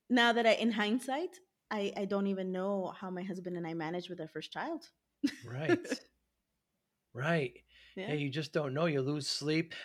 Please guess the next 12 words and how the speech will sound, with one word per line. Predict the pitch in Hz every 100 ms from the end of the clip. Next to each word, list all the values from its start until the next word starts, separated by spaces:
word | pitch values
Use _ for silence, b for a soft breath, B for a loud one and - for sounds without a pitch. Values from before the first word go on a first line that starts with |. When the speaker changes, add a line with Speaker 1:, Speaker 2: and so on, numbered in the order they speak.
| -
Speaker 2:
Now, | 175 190
I | 180 202
assume | 226 - 262 262 233 196
that | 170 160
the | 165 147 143 135
Klamsor | - 147 131 175 165 139 127 135 -
is | 143 131
paid | - 170 160
by | 160
the | 147
state. | 139 - 156 98 - - _ _ _ _ b b -
Speaker 1:
Yes, | 196 214 226 - -